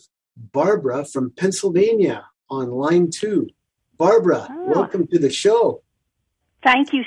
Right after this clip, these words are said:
Speaker 3: so much. How are you?
Speaker 1: We're doing great. How are you?
Speaker 3: I'm okay. Thank you.
Speaker 1: You're
Speaker 3: Uh,
Speaker 1: welcome.
Speaker 3: I have
Speaker 2: Barbara.
Speaker 3: a question.
Speaker 1: Yeah.
Speaker 3: Uh, I, I have a question. Uh, how can we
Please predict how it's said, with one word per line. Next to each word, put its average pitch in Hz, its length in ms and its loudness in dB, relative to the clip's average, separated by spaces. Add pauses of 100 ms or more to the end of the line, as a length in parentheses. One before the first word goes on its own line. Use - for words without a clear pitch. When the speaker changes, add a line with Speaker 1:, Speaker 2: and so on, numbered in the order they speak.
(120)
Speaker 3:
so 247 160 4
much. 269 360 2
How 226 200 0
are 247 200 2
you? 180 400 0 (520)
Speaker 1:
We're 151 160 2
doing 151 400 -4
great. 165 340 -4
How 160 100 -8
are 170 120 0
you? 202 400 2 (1040)
Speaker 3:
I'm 220 220 4
okay. 262 520 2
Thank 285 320 4
you. 165 320 0 (640)
Speaker 1:
You're 160 120 -8
Speaker 3:
Uh, - 20 -10 (140)
Speaker 1:
welcome. 226 180 0
Speaker 3:
I 254 100 6
have 285 80 0
Speaker 2:
Barbara. 220 400 2
Speaker 3:
a - 40 2
question. 311 580 2 (680)
Speaker 1:
Yeah. 285 240 -6
Speaker 3:
Uh, - 580 -2
I, 233 180 2 (160)
I 233 100 -6
have 233 180 0
a 262 80 0
question. 294 580 2 (480)
Uh, 240 240 2
how 302 380 4
can 302 340 2
we 240 420 -4